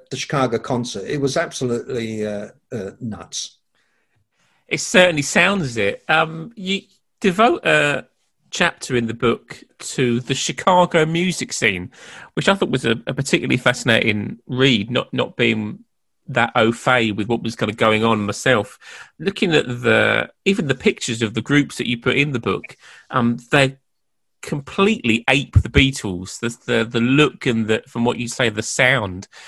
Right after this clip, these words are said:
Speaker 2: um, is, uh, remarkable, really. Uh,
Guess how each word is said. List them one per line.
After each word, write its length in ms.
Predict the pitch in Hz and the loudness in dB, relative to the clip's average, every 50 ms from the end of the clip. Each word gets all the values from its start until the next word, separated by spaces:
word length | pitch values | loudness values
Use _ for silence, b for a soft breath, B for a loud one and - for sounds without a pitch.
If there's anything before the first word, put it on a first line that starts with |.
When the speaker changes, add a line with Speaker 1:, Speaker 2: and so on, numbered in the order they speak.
| B B B B _ | B B B B _
Speaker 2:
um, 460 | - 107 101 95 98 98 98 - - - | -2 0 0 0 0 -2 -6 -8 -10 -8
is, 480 | - 107 101 98 95 - - - - - - 104 | -6 -4 -4 -4 -4 -6 -10 -10 -12 -12 -6 -6
uh, 100 | 95 92 | -4 -2
remarkable, 920 | 101 101 101 113 117 127 147 139 - 143 135 - 98 95 - - - _ _ b b b b b | -2 -2 0 2 4 4 2 0 -2 -6 -2 0 0 0 0 -2 -6 _ _ b b b b b
really. 560 | - 127 131 143 135 104 90 87 90 - - - | 0 2 2 2 2 2 0 0 -2 -2 0 0
Uh, 160 | 156 156 | 0 0